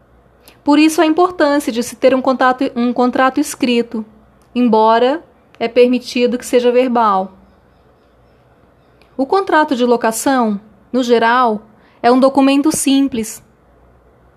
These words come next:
Pode ser elaborado por um profissional, o que é o mais indicado, ou pode ser confeccionado pelos próprios particulares. Mas para a segurança jurídica das partes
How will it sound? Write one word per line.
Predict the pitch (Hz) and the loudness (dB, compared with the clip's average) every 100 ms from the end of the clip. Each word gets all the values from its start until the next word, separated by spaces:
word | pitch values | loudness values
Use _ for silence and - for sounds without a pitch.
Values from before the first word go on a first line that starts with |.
| _ - - | _ -20 -8
Pode | - 311 311 | 0 2 2
ser | 294 | 2
elaborado | 269 254 220 226 220 214 | 2 2 2 2 2 0
por | 208 233 | -4 -4
um | |
profissional, | 226 233 233 - 233 226 240 294 311 - _ | -2 -4 -4 -2 0 2 2 2 -2 -10 _
o | 269 | -6
que | - 240 | 0 2
é | |
o | |
mais | 220 220 208 | 4 2 2
indicado, | 220 220 226 220 285 339 349 _ _ _ _ _ _ _ _ _ - | -2 -2 0 0 -2 -6 -12 _ _ _ _ _ _ _ _ _ 0
ou | 269 | 0
pode | 330 294 285 | 2 0 0
ser | - | 0
confeccionado | 269 262 262 269 - 254 247 240 269 285 | -2 -2 -2 -2 -2 -2 0 0 -2 -2
pelos | 277 277 | -2 -2
próprios | - 285 277 - | 0 0 0 0
particulares. | - 320 311 311 359 330 247 240 247 - - _ _ _ _ _ _ _ _ _ _ _ _ _ _ _ _ _ _ _ - - | -2 -2 0 2 2 4 2 2 -2 -8 -20 _ _ _ _ _ _ _ _ _ _ _ _ _ _ _ _ _ _ _ -16 -4
Mas | 247 - | -4 0
para | 311 370 | 0 2
a | |
segurança | - 294 277 285 294 | 2 0 2 2 2
jurídica | 233 240 262 311 277 247 208 | 0 2 4 2 2 -2 -2
das | 214 - | -2 -4
partes | - 285 302 - 214 - - | -2 0 -2 -6 -10 -10 -18